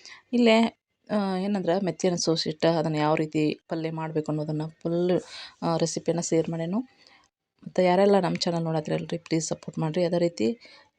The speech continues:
ಲೈಕ್, ಸಬ್ಸ್ಕ್ರೈಬ್ ಮಾಡಿರಿ. ಆ, ಮತ್ತು ನಿಮ್ಮ ಫ್ಯಾಮಿಲಿ ಮೆಂಬರ್ಸ್ಗೆ ಸೆಂಡ್ ಮಾಡಿರಿ. ಇಲ್ಲೇ ನಾನು ಒಣಕೆ ಅಂದ್ರೆ ಮೆಂತ್ಯನ ಸೋಸಿ ಇಟ್ಕೊಂಡನ್ರಿ. ಈಗ,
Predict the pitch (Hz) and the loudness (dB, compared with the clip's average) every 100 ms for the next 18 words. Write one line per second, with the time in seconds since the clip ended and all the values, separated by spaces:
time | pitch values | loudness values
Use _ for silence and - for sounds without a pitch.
0 | _ _ 190 170 165 170 165 - - 160 | _ _ -4 -4 -2 -4 -6 -8 -2 0
1 | 156 202 - 156 151 208 277 _ _ _ | 0 -4 -4 -4 -4 -4 -6 _ _ _
2 | - 190 180 180 175 - 226 214 170 165 | -8 -6 -6 -6 -6 -6 -6 -4 -4 -2
3 | 160 175 175 160 160 - 165 - 160 160 | -2 -2 0 -2 -4 -6 -6 -4 -4 -2
4 | 156 156 262 - _ _ _ _ _ _ | -4 -4 -8 -10 _ _ _ _ _ _
5 | 226 226 220 226 220 196 196 202 202 196 | -4 0 2 0 -2 -4 -6 -2 0 0
6 | - - 175 175 170 170 165 160 - 170 | -4 -8 -6 -2 -2 -2 -4 -6 -6 -6
7 | 165 170 170 170 165 170 165 160 151 240 | -4 -4 -4 -2 -4 -4 -4 -4 -4 -6
8 | - _ _ _ _ - 190 | -8 _ _ _ _ -2 0